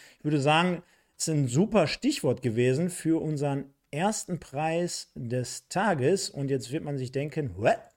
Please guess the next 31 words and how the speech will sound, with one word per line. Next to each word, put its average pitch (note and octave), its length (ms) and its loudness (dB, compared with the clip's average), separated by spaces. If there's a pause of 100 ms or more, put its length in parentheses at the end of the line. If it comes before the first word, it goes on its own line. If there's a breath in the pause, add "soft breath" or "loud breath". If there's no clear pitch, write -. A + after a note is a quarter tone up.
(840)
Im E3 220 2
Westen?" E3+ 560 0
Ja, A#2+ 460 2
aber C3+ 340 4
wir C3 80 6
haben D#3 200 0
einfach D#3 380 0
wirklich D3 280 -2
mal - 240 -4
alles D3+ 260 0
durchgestöbert C#3+ 720 0
und B2+ 260 -4
wir A2+ 160 -4
haben D3 320 2
ein B2+ 300 -4
Original C3+ 800 2 (720)
S E3+ 220 4
V D3+ 220 2
Meppen D3+ 600 0 (180)
Trikot, D#3+ 580 2
ich - 100 -10
glaube C#3 360 2
aus B2+ 200 4
der B2 160 -2
letzten C#3 460 0
Saison, C#3+ 480 2
hier B2 320 0
zack, D3+ 400 0
mit C#3+ 240 -6
allen D#3 300 0
Unterschriften, E3 1080 0